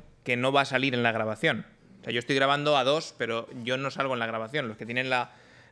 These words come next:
el vídeo son los alumnos, los dos alumnos que hay. Y luego el tercer participa-, y el cuarto participante es que aquí solo deja participantes pares. O sea, es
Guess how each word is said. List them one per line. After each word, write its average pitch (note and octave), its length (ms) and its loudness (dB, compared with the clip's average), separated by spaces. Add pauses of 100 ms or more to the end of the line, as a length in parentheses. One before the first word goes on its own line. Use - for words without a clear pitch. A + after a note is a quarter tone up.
el B2 140 -2
vídeo C#3+ 440 2
son B2 220 -4
los A#2+ 100 -2
alumnos, A#2 640 -2
los A2+ 120 -10
dos A2 120 -8
alumnos A#2 420 -6
que C3+ 120 -6
hay. C3 120 -6 (800)
Y D3+ 100 2
luego E3 200 6
el C#3+ 120 -2
tercer D3 360 2
participa-, D#3+ 480 -2
y C#3 160 -2
el C3 240 0
cuarto E3 340 -2
participante E3+ 760 0
es C#3+ 120 -2
que E3 60 0
aquí D#3+ 300 -2
solo D3 220 2
deja D3+ 240 0
participantes C3 560 0
pares. - 540 -2 (720)
O - 20 -20
sea, A#2 120 -4
es - 380 -6